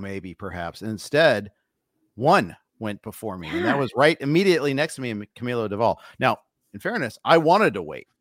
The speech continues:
Speaker 1: I was choosing to wait. Um, and it worked out that I still got my guy Sewald when I did. Um, I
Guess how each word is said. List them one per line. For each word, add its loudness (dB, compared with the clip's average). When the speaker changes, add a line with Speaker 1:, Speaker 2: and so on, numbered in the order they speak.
Speaker 1:
I 0
was -4
choosing -8
to -14
wait. -16
Um, 4
and -2
it -8
worked 0
out 4
that -2
I 0
still -4
got 2
my 0
guy 0
Sewald -4
when -8
I -8
did. -4
Um, -2
I 4